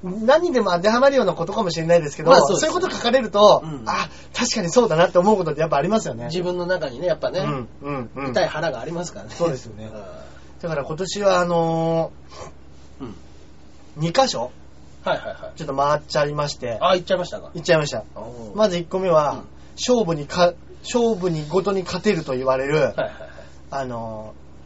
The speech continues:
Speaker 1: 神田明神？
Speaker 2: おー、はいはいはい。神田明神。
Speaker 1: 平将門が祀られているという、
Speaker 2: はいはいはい。
Speaker 1: と-、江戸の総鎮守。
Speaker 2: うん。うん。
Speaker 1: あそこにちょっと行ってきてですね。
Speaker 2: うんうん。
Speaker 1: あの、あそこになんか、平将門の、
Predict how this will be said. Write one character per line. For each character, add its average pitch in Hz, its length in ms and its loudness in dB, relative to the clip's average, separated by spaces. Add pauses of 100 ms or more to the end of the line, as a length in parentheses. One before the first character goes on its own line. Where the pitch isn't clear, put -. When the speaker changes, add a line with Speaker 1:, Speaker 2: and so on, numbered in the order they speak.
(200)
Speaker 1:
神 226 160 2
田 240 80 0
明 240 180 4
神？ 127 220 -6 (240)
Speaker 2:
お 202 640 6
ー、 - 40 -10
は 170 100 -2
い - 20 -2
は 131 100 -10
い - 40 -12
は - 200 -14
い。 - 60 -18
神 117 180 -12
田 165 120 0
明 151 140 0
神。 139 120 -4
Speaker 1:
平 131 240 -4
将 131 120 -6
門 131 120 -6
が 123 240 0 (120)
祀 131 240 -8
ら 135 120 0
れ 131 100 -6
て 135 100 -10
い 139 60 -4
る 135 100 -8
と - 100 -6
い - 0 -
う、 - 20 0
Speaker 2:
は 160 80 2
い - 20 -4
は 113 60 -8
い - 20 -14
は - 60 -14
い。 90 40 -14 (160)
Speaker 1:
と-、 143 340 -6
江 139 100 -6
戸 139 140 -4
の 139 260 0 (160)
総 156 240 -6
鎮 156 160 -4
守。 123 140 -6 (200)
Speaker 2:
う 143 60 -10
ん。 - 20 -10
う - 40 -14
ん。 107 60 -18 (340)
Speaker 1:
あ 185 120 2
そ 180 140 -6
こ 220 100 0
に 190 80 -2
ち 151 60 -8
ょ 151 40 -8
っ 135 40 -12
と 135 60 -6
行 123 60 -8
っ - 40 -18
て 135 160 -12
き - 40 -18
て 151 80 -10
で 117 120 -10
す - 80 -18
ね。 110 200 -14
Speaker 2:
う 139 40 -12
ん - 20 -8
う 139 40 -10
ん。 101 80 -16 (580)
Speaker 1:
あ 147 100 -12
の、 143 120 -4
あ 165 40 -2
そ 247 120 -6
こ 262 80 2
に 226 40 2
な 190 120 4
ん 170 100 -4
か、 139 280 6 (2500)
平 247 240 2
将 185 80 2
門 170 520 2
の、 220 340 4